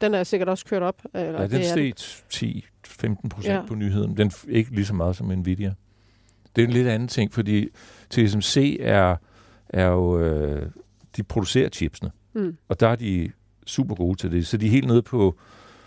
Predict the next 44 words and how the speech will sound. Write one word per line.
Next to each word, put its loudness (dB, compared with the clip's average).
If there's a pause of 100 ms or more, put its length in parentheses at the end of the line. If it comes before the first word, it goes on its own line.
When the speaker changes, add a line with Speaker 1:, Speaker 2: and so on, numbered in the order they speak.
(260)
Speaker 2:
øh, 0
to 2
og -2
tre 0
nanometer 2
på -8
de -2
nyeste 0
chipdesign. -4 (260)
Og -6
det, 4 (480)
sådan 0
en -4
som 0
Intel 2
ligger 2
stadigvæk 2 (460)
på -2
omkring, -2
øh, -4
syv -2
til -6
ti -6 (100)
nanometer. -2 (580)
Så 0
det 4
er 2
kun 2
T -8
S 0
M -2
C, -4
der -2
virkelig 0
er 0
fremme 0
i -2
støvlen 0
der, 0
om -8
man -4
så -8
må -8
sige. -8